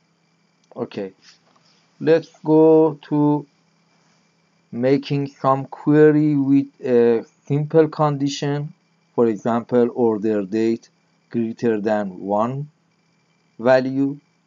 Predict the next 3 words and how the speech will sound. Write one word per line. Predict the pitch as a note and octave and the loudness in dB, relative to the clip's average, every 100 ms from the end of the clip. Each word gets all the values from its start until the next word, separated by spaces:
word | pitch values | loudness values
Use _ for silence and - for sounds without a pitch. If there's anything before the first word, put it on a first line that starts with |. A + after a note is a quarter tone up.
| _ _ _ - _ _ _ _ _ _ _ _ _ | _ _ _ -20 _ _ _ _ _ _ _ _ _
two | - D#3+ E3 D#3+ | -2 2 2 0
combination | - C#3+ B2 B2 B2 C#3+ C#3 D3+ D3 | -4 -2 -2 -4 -2 -4 -4 -6 -4
of, | C#3 C#3+ C#3+ C#3+ | 0 2 2 0